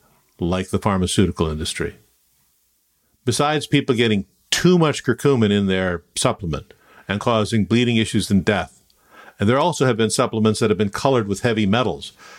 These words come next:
causing heavy metal accumulation in people who use those supplements. If you have a headache or a joint ache, you know the dose of aspirin, naproxen, or Motrin that's effective. You know the dose that won't do anything, and you know a dose that can be toxic.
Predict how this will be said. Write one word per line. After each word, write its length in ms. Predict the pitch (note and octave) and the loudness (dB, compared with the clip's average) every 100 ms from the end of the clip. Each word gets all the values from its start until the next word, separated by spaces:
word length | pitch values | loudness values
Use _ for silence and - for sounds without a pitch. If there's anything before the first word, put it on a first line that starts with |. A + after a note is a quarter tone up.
| - - | -20 -6
causing 460 | - A#2 A#2+ A2 | 0 2 2 0
heavy 260 | G2+ B2 B2 | 0 0 2
metal 240 | A2+ A2+ | 2 2
accumulation 720 | G#2+ - A#2 G#2+ A2 A2 - G2+ | 0 2 2 4 4 2 2 2
in 120 | F#2+ | 2
people 400 | - C#3 - G2 | 0 0 0 2
who 80 | A2 | 4
use 320 | G2+ E3+ - | 4 4 2
those 120 | F2+ | -2
supplements. 640 | - F#2 F2 D2+ A#1+ - - _ _ _ _ _ _ _ _ _ _ _ - | -4 -6 -6 -8 -10 -12 -16 _ _ _ _ _ _ _ _ _ _ _ -4
If 100 | A#2 | 0
you 80 | D3 | 2
have 160 | C#3 | 2
a 60 | C3 | 0
headache 440 | A2 A2+ A#2 A2 | 0 2 0 2
or 100 | A2+ | 4
a 80 | G#2+ | 4
joint 300 | F#2+ G2+ F#2+ | 4 0 2
ache, 240 | F#2+ F2+ _ - | -2 -4 _ -2
you 260 | A#2+ E3+ | 2 4
know 260 | F3+ D#3+ D#3 | 4 2 2
the 120 | B2+ | 0
dose 280 | G#2+ A2 G#2+ | 2 2 2
of 120 | F#2+ | 0
aspirin, 520 | G2 G2+ - G#2+ G2 | 0 -2 0 0 2
naproxen, 440 | F#2 G2 - - G#2 | 0 -2 -4 0 2
or 100 | F#2+ | 2
Motrin 420 | F#2 F#2+ G2+ F2 | 2 0 0 0
that's 220 | F2+ - | -2 -4
effective. 560 | F#2+ D3 - - - _ _ - - _ _ _ | -4 -4 -4 -8 -10 _ _ -20 -20 _ _ _
You 140 | G2+ | -2
know 100 | A#2+ | 0
the 100 | B2 | 0
dose 300 | A2 B2 B2 | 2 2 2
that 80 | B2+ | 2
won't 240 | A#2+ B2+ G#2 | 2 2 2
do 160 | C#3+ | 2
anything, 380 | D#3 F2 - - _ _ _ _ _ - | 2 0 -8 -16 _ _ _ _ _ -6
and 140 | F#2+ | -2
you 140 | A2+ B2+ | 2 2
know 200 | A#2+ C3 | 4 2
a 60 | |
dose 400 | B2 G2+ F#2 F#2+ | 2 0 -2 -2
that 120 | G#2 F#2+ | -4 -2
can 100 | G2+ | -2
be 80 | |
toxic. 720 | G2 - G#2+ - - - - | -2 -4 -6 -6 -14 -14 -18